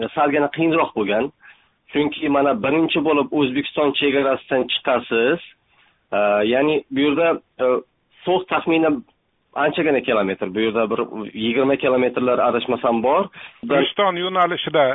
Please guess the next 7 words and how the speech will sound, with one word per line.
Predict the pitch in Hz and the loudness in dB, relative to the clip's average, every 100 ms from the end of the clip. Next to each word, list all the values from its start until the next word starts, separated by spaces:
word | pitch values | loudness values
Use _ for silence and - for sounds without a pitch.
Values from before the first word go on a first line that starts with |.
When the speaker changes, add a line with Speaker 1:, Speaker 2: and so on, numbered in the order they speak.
| 135 | -2
Speaker 2:
borilishini | 127 143 143 123 - 139 | -2 2 2 0 -4 -2
aytyapsiz-da? | 127 131 180 - - 123 185 180 - _ _ | -2 -2 -4 -4 0 0 0 -6 -18 _ _
Speaker 1:
Ha, | - 120 135 123 | -6 0 2 2
shunday. | - 123 95 90 - | 0 0 0 -4 -8
Speaker 2:
Rishtondan | 127 147 - 175 175 | -6 -2 4 4 6
Speaker 1:
Ya'ni | 165 | 2
Speaker 2:
chiqib, | - - 226 | -2 4 4